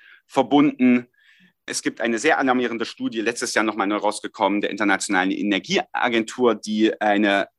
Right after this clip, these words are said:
globale Kältekrise voraussagt. Das Birmingham Energy Institute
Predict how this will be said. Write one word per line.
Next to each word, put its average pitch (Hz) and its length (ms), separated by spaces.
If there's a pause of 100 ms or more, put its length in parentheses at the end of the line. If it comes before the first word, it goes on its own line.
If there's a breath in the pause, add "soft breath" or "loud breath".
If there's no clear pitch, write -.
globale 135 600
Kältekrise 160 640
voraussagt. 127 960
Das 110 200
Birmingham 143 560
Energy 135 320
Institute 123 680